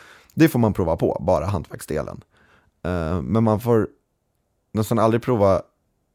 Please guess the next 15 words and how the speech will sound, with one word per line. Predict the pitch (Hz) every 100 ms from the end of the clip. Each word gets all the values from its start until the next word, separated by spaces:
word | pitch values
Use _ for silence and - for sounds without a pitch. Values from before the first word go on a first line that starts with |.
| _
alltså, | 101 101
bara | 95 113 98 101 107
rollspelandet. | 107 104 92 - 127 101 82 78 92 - - _ _ _ _ _
Alltså | 107 95
i | 69 95 87
livekoncept, | 90 90 90 - 92 80 - - - -
utan, | 85 - 82 71 -
utan | 80 76
att | 76
få | -
med | 76 64
typ | - 67
hantverkandet | - 71 - 52 - - - - - _ -
eller | -
sånt. | 95 - -